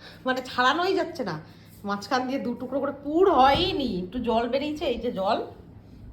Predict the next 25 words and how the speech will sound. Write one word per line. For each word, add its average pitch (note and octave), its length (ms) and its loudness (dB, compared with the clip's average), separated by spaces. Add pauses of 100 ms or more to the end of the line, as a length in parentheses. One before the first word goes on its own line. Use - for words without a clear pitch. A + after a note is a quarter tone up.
(760)
সকালবেলায় A3 540 0
এখন A3+ 360 0
ডাবের G3 420 -2
জল, C4+ 460 4 (1160)
নারকেলের F#3 600 -10
জল, D4 420 4 (140)
যাই F#3 260 -6
বলো G3 240 -2
না F#3 120 -8
কেন, G3 260 -6 (720)
পুর F#4+ 480 6
হয়নি C4+ 300 6
ভেতরে, G3+ 300 -2
একদম A#3+ 760 0
ফাঁকা। D3 260 -12 (1080)
সোনা B3+ 200 -4
তো C#4+ 120 -4
এখানে C#4+ 280 -4
শুয়ে C#4 280 -2
আছে, C#4+ 200 0
আর C4+ 180 -4
গুগুল A3 280 -12
কি C4+ 120 -14
করছে? C4 400 -8
চলো, B3 1040 4